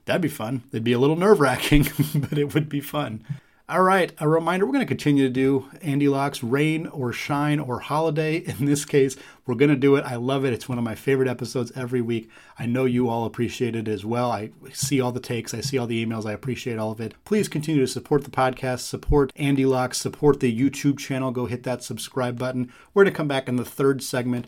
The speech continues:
We're gonna talk about more of your listener-submitted hot takes and grading them.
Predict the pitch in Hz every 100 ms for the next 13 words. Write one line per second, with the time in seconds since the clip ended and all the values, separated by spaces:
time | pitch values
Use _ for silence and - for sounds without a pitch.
0 | - - _ - 135 131 123 123 110 107
1 | 120 135 139 147 113 113 127 139 131 127
2 | 127 147 143 131 147 123 123 123 - -
3 | 123 - - 160 160 - - - - -
4 | 120 104 123 131 139 135 143 143